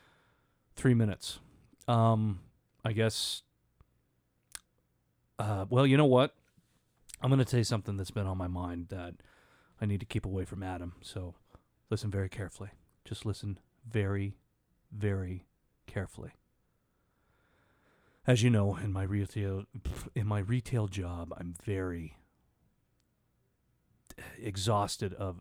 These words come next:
a certain select amount of, uh, people,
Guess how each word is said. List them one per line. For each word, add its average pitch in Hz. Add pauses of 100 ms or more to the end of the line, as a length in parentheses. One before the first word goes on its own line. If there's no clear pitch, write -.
a 95
certain 107
select 101
amount 92 (180)
of, 90 (960)
uh, 95 (520)
people, -